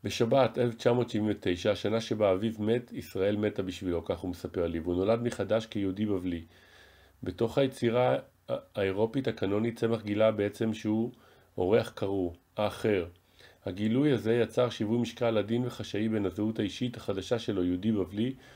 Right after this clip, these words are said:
ובין העמדה שלו במערב אירופה, כלומר היותו יהודי אוניברסלי. שמואלוף, האם ההולנדים מקבלים את הביקורת האמנותית שלך על שיח השואה?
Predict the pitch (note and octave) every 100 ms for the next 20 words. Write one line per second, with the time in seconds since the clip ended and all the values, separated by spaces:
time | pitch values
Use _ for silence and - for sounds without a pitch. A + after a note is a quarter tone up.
0 | - - G#2 F#2 A#2+ A#2+ G#2 A2 A2+ A#2+
1 | G#2+ F#2+ F#2+ F#2 G#2 A2+ A2+ G2 G2+ A2
2 | - F#2 F#2 G2 G2+ - F#2+ F2 A2 G#2+
3 | G2 G2 G2 F#2 F#2 - F#2 E2 D#2 -
4 | - - - - - - - - _ _
5 | - _ _ _ _ _ _ _ _ _
6 | _ _ - - A2 A2 F2+ E2 - G#2+
7 | A2+ B2+ A#2 A#2+ A#2+ B2 A2 F#2+ F#2+ A2
8 | G#2+ F#2 F#2 G#2+ G#2+ G2+ F#2 F#2 F2 G#2
9 | G#2 F2 F2+ F2 G#2 - F2+ - F2+ G#2